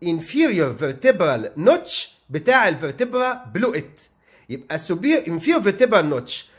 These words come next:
مع superior vertebral notch الاتنين مع بعض كونوا لي حاجه اسمها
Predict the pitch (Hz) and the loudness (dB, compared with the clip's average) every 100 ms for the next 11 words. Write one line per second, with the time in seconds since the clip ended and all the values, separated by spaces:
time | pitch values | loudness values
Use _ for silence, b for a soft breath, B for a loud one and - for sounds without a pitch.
0 | B 147 160 160 180 165 320 233 208 285 | B -2 0 0 -4 -2 0 0 -2 0
1 | 247 269 320 - b b _ 156 160 175 | 2 2 0 -6 b b _ -8 -6 -6
2 | 226 339 285 220 196 247 277 269 B B | -2 -2 2 2 2 2 -2 -4 B B
3 | - 170 160 233 254 185 208 175 156 135 | -2 0 0 0 -2 0 2 2 0 -6
4 | 180 233 285 311 | -4 0 0 0